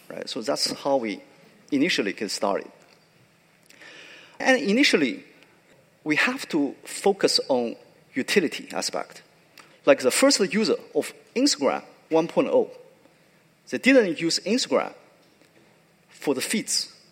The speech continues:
for likes, for the comments. They use Instagram because of the amazing filters, and they post on other social media, right? So before you have the critical mass of the users and the contents, you have to focus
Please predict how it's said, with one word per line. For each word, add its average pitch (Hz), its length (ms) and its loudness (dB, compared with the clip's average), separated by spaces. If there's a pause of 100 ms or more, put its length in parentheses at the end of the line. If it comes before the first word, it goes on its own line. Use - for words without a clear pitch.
(200)
for - 180 -4
likes, - 580 2 (240)
for 120 140 -2
the - 80 -8
comments. - 580 -4 (500)
They - 100 -10
use 175 300 -2
Instagram 170 460 0 (400)
because - 380 -2
of 123 180 -8
the 113 240 0 (120)
amazing 151 560 0
filters, - 640 0 (380)
and 117 140 -4
they 110 100 2
post - 480 -2
on 110 160 -4
other 113 180 -4
social 104 280 -8
media, - 240 -10 (400)
right? 90 260 -8 (840)
So - 100 -6
before 233 340 4
you 208 80 0
have 185 180 2
the 143 120 0
critical 196 320 0
mass 135 240 0
of 120 180 -10
the 113 80 -4
users 104 400 -2
and 113 140 -8
the 107 40 -10
contents, - 460 -6
you 107 140 -12
have - 240 -6
to 120 100 -10
focus - 380 -6